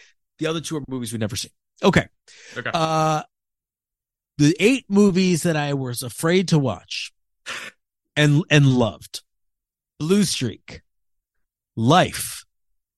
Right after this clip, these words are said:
Speaker 1: Twin Falls, Idaho, End of Days,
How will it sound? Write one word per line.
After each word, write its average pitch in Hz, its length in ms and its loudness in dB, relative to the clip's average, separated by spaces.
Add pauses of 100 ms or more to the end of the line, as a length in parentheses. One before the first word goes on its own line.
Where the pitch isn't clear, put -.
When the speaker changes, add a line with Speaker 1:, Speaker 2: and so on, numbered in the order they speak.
(180)
Speaker 1:
Twin 196 360 2
Falls, 160 440 2
Idaho, 104 580 -2 (920)
End 185 300 4
of 170 120 4
Days, 113 720 2